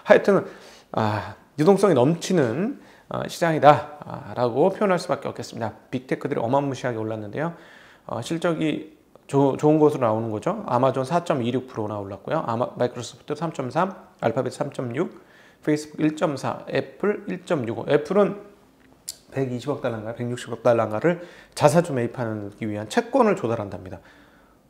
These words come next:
어, 대단한, 미국은 정말 주식에 의해 살고 주식에 의해 죽는 그런 주식의 나라네요. 어, 이 시가총액 일 위 종목이 자사주 사겠다고 자기 돈 벌은 거 수익금으로 사는 것도 아니고 채권을 발행해서 자사주를 산다고.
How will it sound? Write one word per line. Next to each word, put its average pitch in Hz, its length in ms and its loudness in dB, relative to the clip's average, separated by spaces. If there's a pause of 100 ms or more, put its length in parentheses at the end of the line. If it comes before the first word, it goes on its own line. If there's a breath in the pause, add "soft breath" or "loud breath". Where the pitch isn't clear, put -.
(180)
어, 101 340 -8 (220)
대단한, 139 440 -2 (260 loud breath)
미국은 151 340 2
정말 131 260 0
주식에 143 340 0
의해 123 240 4
살고 117 340 -4
주식에 131 300 -4
의해 120 280 2
죽는 113 300 -6
그런 143 360 0
주식의 143 340 0
나라네요. 101 580 -6 (720 soft breath)
어, 110 280 -12
이 160 260 4
시가총액 180 560 2
일 208 140 0
위 214 40 2
종목이 160 320 0
자사주 147 400 0
사겠다고 120 680 -2 (260 loud breath)
자기 135 260 0
돈 139 200 4
벌은 151 260 6
거 120 140 2
수익금으로 214 500 -2
사는 165 240 0
것도 135 180 -4
아니고 104 520 -6 (800 soft breath)
채권을 254 420 4
발행해서 127 340 2
자사주를 107 380 -4
산다고. 98 480 -10